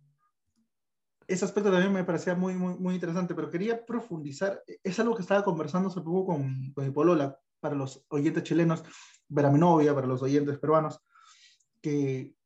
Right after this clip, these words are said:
no sabía cómo explicar realmente lo bien que está, eh, Joel Osment en esta película. Y le, le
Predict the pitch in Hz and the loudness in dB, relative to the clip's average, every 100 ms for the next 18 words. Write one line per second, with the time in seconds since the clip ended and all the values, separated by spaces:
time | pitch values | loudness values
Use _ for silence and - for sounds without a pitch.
0 | - 175 196 247 226 254 247 254 247 247 | -4 -2 0 0 0 0 0 -2 0 0
1 | 247 - - - - 175 170 196 208 202 | -2 -6 -14 -16 -12 -8 -6 -2 -2 -2
2 | 220 202 208 196 208 220 - _ _ _ | -2 -2 -2 -2 -4 -6 -8 _ _ _
3 | _ _ _ 160 156 143 160 185 170 160 | _ _ _ -4 -2 -2 -2 0 2 0
4 | 165 - _ _ _ _ _ _ 151 143 | -6 -18 _ _ _ _ _ _ -8 -8
5 | - 156 151 147 139 - 139 127 123 131 | -2 0 2 0 -2 -8 -8 -8 -8 -14
6 | _ _ _ _ _ _ - 147 151 147 | _ _ _ _ _ _ -8 2 4 6
7 | 143 147 139 139 123 120 - _ _ _ | 4 2 0 -2 -6 -6 -12 _ _ _
8 | _ - 143 139 143 127 - - - - | _ -2 0 0 -2 -6 -8 -10 -12 -16
9 | _ _ - - - _ _ _ _ _ | _ _ -20 -20 -20 _ _ _ _ _
10 | 175 175 170 160 | 4 6 6 4